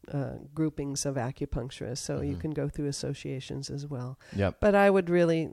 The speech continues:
Speaker 1: say, yeah, ask around, ask around to your friends. And
Speaker 2: Yep.
Speaker 1: yeah, you have to keep trying. I mean, some people don't, uh, you know, you just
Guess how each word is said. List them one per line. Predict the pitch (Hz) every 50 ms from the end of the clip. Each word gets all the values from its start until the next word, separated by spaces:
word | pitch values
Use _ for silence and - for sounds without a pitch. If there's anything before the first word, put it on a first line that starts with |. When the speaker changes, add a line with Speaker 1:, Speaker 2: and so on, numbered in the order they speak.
| 165 170
Speaker 1:
say, | 160 - - - 170 151 143 143 143 139 -
yeah, | 151 151 143 131 135 131 139 131 - -
ask | 147 147 143 - -
around, | 151 143 139 131 135 127 131 139 -
ask | - 139 143 - -
around | - - - - -
to | - -
your | -
friends. | - - - 65 65 - 143 -
And | 95 92
Speaker 2:
Yep. | 87 - - - - - - -
Speaker 1:
yeah, | - 269 311 311 240
you | 190 190 190 190
have | 185 202 196 - -
to | 208
keep | - - 196 196 -
trying. | - 196 185 185 180 175 170 165
I | 160
mean, | 160 160 156 156 160 160
some | - - - - 160
people | 156 - 175 165 - 160
don't, | 151 151 156 151 156 147 - - _ - -
uh, | 147 139 139 139 143 _ _ - - - - _ _ -
you | 170 165
know, | 156 143 147 - _ _ _ -
you | 165 156
just | 143 - 156 156 -